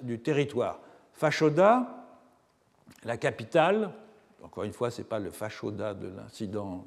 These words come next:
franco-britannique, Pashod, comme on dit en Chiluk, euh, était à peu près exclusivement peuplée par les femmes du roi, jusqu'à une centaine, chacune ayant sa maison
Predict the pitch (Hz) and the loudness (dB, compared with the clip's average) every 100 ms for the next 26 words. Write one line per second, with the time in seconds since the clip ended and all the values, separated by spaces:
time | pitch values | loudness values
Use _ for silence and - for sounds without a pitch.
0 | - - 107 123 104 107 123 202 214 - | -18 -14 -8 -6 -6 -4 -2 -2 -4 -10
1 | - - - _ - 143 - 175 185 - | -20 -20 -20 _ 2 2 8 8 8 4
2 | 117 117 113 113 101 151 208 220 - - | -2 0 -2 -2 -2 0 0 -2 -8 -20
3 | - - _ _ - 135 131 117 117 - | -20 -20 _ _ 2 6 6 4 -2 -16
4 | - _ _ _ _ _ 170 160 214 220 | -20 _ _ _ _ _ 2 4 6 6
5 | 180 160 202 - 214 170 - - 175 151 | 6 6 4 4 2 2 0 0 0 2
6 | 160 147 139 113 151 147 143 175 226 - | -2 2 0 4 0 2 4 4 4 -6
7 | - - - _ _ 165 175 156 131 - | -18 -20 -20 _ _ 4 4 6 4 6
8 | 175 156 127 101 95 - - - _ _ | 2 4 0 0 -4 -6 -16 -20 _ _
9 | _ - 127 110 107 101 120 110 175 240 | _ -8 -6 -2 -2 -2 -4 0 0 0
10 | 277 - - _ _ - - _ - 180 | -6 -10 -20 _ _ -20 -20 _ 6 6
11 | - 185 160 139 135 131 120 120 117 147 | 8 6 6 6 4 2 0 0 -2 -2
12 | 208 | -4